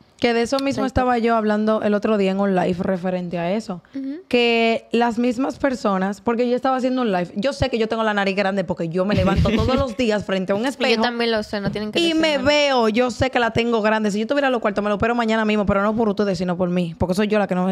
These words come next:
Speaker 1: me, me siento cómoda con la nariz.
Speaker 2: Ujú.
Speaker 1: Entonces, yo estoy en un live el otro día en TikTok y agarra, eh, una muchacha y me pone, di que, eh, "Tú eres muy linda, pero tú deberías operarte la nariz".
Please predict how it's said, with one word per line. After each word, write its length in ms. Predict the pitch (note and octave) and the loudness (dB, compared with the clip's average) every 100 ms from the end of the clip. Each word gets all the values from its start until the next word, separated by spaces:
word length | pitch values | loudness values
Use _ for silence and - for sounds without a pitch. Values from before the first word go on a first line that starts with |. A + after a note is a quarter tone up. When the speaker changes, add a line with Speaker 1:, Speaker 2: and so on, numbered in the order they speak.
| - | -2
Speaker 1:
me, 80 | F#3 | 0
me 160 | F#3 | 0
siento 240 | F#3 F3+ F#3 | 0 0 0
cómoda 280 | F3+ F3 E3+ | 0 0 2
con 100 | E3+ | 0
la 80 | |
nariz. 340 | E3 E3 D#3+ - - | 0 -2 -4 -8 -12
Speaker 2:
Ujú. 40 | |
Speaker 1:
Entonces, 380 | C4 C4+ D#4 C#4 | -10 -8 -6 -2
yo 60 | C4 | 0
estoy 140 | C4 | 0
en 100 | C4 | 0
un 160 | C4 B3+ | 0 0
live 200 | C4+ B3 | 0 0
el 100 | A#3 | -2
otro 220 | G#3+ G#3+ A3 | -4 -2 0
día 300 | A3+ G3 - - | 0 -2 -6 -8
en 100 | G3 | -4
TikTok 400 | F#3+ F#3+ B3+ A#3+ - - - - G3+ | -4 -4 -6 -6 -10 -20 -20 -16 -2
y 100 | C4 | 0
agarra, 840 | B3 A#3 A#3+ A#3+ C4 B3+ G#3+ G3+ - _ - A#3 | 2 0 0 0 0 2 0 -2 -8 _ -4 0
eh, 180 | A3+ A3 | 2 2
una 260 | A#3 A#3+ A#3 | 0 0 0
muchacha 480 | A#3 C4 B3 A3+ | -2 -2 -2 0
y 40 | A3 | 0
me 80 | A3 | 0
pone, 180 | A#3 A#3 | -2 -4
di 80 | A#3+ | -2
que, 320 | C4+ B3 G#3+ - - - | -2 -2 -4 -12 -20 -4
eh, 360 | C4 C4 B3 A3+ | 0 0 0 0
"Tú 60 | |
eres 240 | D#4 F4 - | -2 -4 -2
muy 180 | E4+ D4 | -2 2
linda, 480 | C4 C4+ A#3+ A3+ | 2 2 0 -2
pero 180 | A3 A3 | 0 -2
tú 80 | A3 | 0
deberías 340 | C4 C#4+ D4 C#4+ | 0 2 0 0
operarte 440 | B3 B3 A#3 A3+ B3 | -2 0 0 0 0
la 120 | A#3+ | 0
nariz". 480 | A3 G3+ G#3 F#3+ | 0 0 0 -2